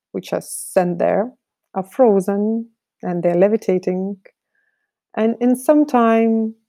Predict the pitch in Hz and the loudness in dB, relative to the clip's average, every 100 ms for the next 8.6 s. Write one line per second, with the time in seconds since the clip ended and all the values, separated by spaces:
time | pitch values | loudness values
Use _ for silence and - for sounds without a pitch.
0 | - 196 180 _ _ _ _ _ _ _ | -8 -6 -6 _ _ _ _ _ _ _
1 | _ _ _ _ - 165 - 180 165 185 | _ _ _ _ -12 -10 -6 -6 0 2
2 | 202 190 180 175 175 180 - 165 170 165 | 4 4 2 2 2 0 -2 -4 -2 -4
3 | 165 226 285 _ _ - _ _ - 214 | -4 -4 -8 _ _ -20 _ _ -10 -2
4 | 214 196 220 240 240 233 226 - 226 220 | 0 2 4 4 6 2 0 -2 0 0
5 | - 196 - 262 - 175 170 165 - - | -2 -4 -4 -4 -6 -6 -2 0 -2 -4
6 | - 185 185 175 175 - 214 208 208 185 | -6 -6 0 0 -2 0 2 4 2 2
7 | 185 196 208 202 190 196 185 185 185 180 | 4 4 2 0 0 0 0 -2 0 0
8 | 175 175 190 180 - 175 | 0 2 2 0 -2 -8